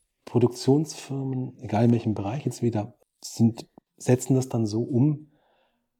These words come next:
auf, auch auf spezielle Wünsche hin, auch auf sp-, also auch wenn's sch-, spezielle Dinge sind sozusagen, die du da umsetzen sollst.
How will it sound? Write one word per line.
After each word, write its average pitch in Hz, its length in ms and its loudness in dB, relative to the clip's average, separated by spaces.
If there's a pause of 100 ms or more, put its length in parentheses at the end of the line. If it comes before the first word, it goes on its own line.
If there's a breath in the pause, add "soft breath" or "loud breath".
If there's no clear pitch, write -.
(180)
auf, - 500 -4
auch - 160 -4
auf 117 100 -4
spezielle 107 440 -2
Wünsche 127 280 2
hin, 95 220 -8
auch - 160 -14
auf - 160 -20
sp-, - 140 -14
also 104 280 -2 (240)
auch 107 160 -14
wenn's 113 200 -4
sch-, - 160 -14
spezielle - 520 -4
Dinge 131 300 6
sind 92 240 -6
sozusagen, 98 560 -16
die 104 80 -10
du 104 80 -8
da 98 160 -2
umsetzen 107 540 -4
sollst. 92 240 -8